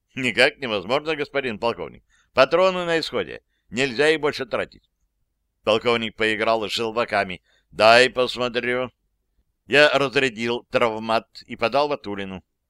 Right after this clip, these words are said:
«А это что?» — спросил он, указывая на обойму. «Патроны? Давай». «Никак нет», — отказался я. «Нельзя тратить. Нужно самим научиться делать такие».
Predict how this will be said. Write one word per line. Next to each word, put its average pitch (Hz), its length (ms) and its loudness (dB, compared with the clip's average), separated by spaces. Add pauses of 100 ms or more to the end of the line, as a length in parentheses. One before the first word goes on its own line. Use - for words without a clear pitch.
(220)
«А 92 180 -2
это 120 400 2
что?» — 127 380 -4 (340)
спросил 107 480 -4
он, 135 160 -4
указывая 107 460 -2
на 113 100 -4
обойму. 92 400 -8 (280)
«Патроны? 104 500 -4 (200)
Давай». 104 440 2 (400)
«Никак 135 580 -2
нет», — 170 160 -2 (140)
отказался 104 560 -4
я. 82 160 -8 (240)
«Нельзя 139 360 2
тратить. - 600 -4
Нужно 139 360 -2
самим 147 340 -4
научиться 135 520 -4
делать 135 320 -2
такие». 107 400 -8